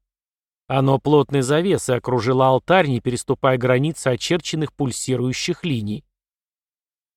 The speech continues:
Стоящий за пределами мужчина в чёрной хламиде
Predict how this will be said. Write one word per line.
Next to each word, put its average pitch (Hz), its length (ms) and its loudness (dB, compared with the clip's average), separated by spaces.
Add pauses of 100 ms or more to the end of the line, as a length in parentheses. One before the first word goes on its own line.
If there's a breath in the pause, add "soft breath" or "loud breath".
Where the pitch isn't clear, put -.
(460)
Стоящий 233 500 2
за 214 120 2
пределами 214 480 2
мужчина 202 500 0
в - 60 -12
чёрной 185 340 0
хламиде 180 640 0